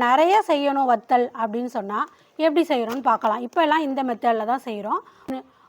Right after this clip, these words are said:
உங்களுக்கும் அது எப்படி செய்றோம்னு சொல்லி கொடுக்குறோம். நீங்களும் பார்த்துட்டு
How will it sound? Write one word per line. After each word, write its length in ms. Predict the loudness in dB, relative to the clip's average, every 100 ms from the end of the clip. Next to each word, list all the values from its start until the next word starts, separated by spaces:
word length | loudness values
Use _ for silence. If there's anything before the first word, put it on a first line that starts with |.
| -2
உங்களுக்கும் 440 | 0 2 2 2
அது 120 | 0 0
எப்படி 160 | -2 -2
செய்றோம்னு 360 | -2 -2 -4 -6
சொல்லி 160 | -6 -6
கொடுக்குறோம். 400 | -8 -6 -6 -6 _ _ -2
நீங்களும் 340 | 2 2 2 0
பார்த்துட்டு 320 | -2 -4